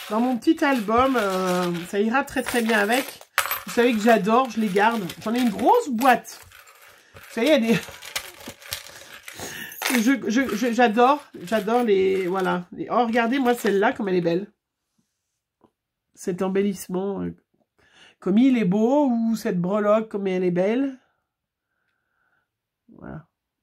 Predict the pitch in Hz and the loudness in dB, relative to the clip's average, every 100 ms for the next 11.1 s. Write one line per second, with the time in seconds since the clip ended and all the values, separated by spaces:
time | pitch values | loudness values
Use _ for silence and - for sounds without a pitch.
0 | - 175 202 214 185 156 135 - _ - | -6 -2 0 -2 -4 -6 -6 -10 _ -10
1 | - 285 254 185 175 - - - - - | -2 2 4 2 0 -16 -20 -20 -20 -20
2 | - - - - - - - - - - | -18 -18 -20 -20 -20 -20 -20 -10 -6 -4
3 | - - - _ _ _ _ _ _ _ | -6 -14 -20 _ _ _ _ _ _ _
4 | _ _ _ - 175 233 247 294 262 240 | _ _ _ -10 0 2 2 2 0 2
5 | 269 285 202 220 208 233 247 247 269 - | 2 2 0 0 2 2 4 2 0 -2
6 | 247 254 269 294 254 233 254 285 269 240 | -2 -2 0 0 0 0 0 0 0 0
7 | 262 - 247 262 254 - 240 311 339 262 | -2 -2 -2 -2 -2 -2 0 0 0 0
8 | 233 233 269 190 214 226 233 233 247 240 | 2 2 0 0 0 2 0 0 -4 -4
9 | 240 247 240 254 254 - - - - - | -2 -2 -2 -2 -2 -4 -8 -12 -10 -8
10 | 226 220 247 262 233 269 226 277 302 240 | -2 0 0 0 -2 0 4 4 4 2
11 | 214 | -2